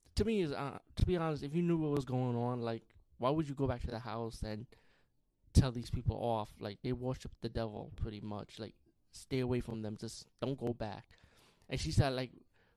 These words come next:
accepting that she's the princess of darkness, you know, like, acting all hardcore and shit. And she said she's gonna marry this guy that she met through her roommate. And, um, it persists that,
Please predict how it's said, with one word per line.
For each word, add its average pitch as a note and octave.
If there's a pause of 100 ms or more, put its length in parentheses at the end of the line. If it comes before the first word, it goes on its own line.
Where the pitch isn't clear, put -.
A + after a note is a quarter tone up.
(140)
accepting C#3+
that B2
she's B2
the -
princess -
of B2+
darkness, B2 (400)
you A2+
know, A#2+
like, A2 (200)
acting A#2+
all G#2
hardcore B2
and B2
shit. B2 (480)
And B2+
she B2+
said A#2+
she's -
gonna A2+
marry A2+
this A2+
guy A#2
that A2
she -
met A#2 (720)
through B2+
her A#2
roommate. A#2 (1080)
And, G#2+
um, G2+ (320)
it C3 (120)
persists -
that, G#2+